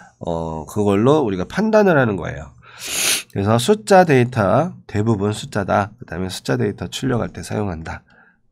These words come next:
네, 그렇습니다. 자, 코드에 대해서 알아보기.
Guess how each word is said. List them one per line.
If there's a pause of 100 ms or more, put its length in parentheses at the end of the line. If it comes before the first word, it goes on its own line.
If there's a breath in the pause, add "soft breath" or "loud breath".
(100)
네, (260)
그렇습니다. (1300 soft breath)
자,
코드에
대해서
알아보기.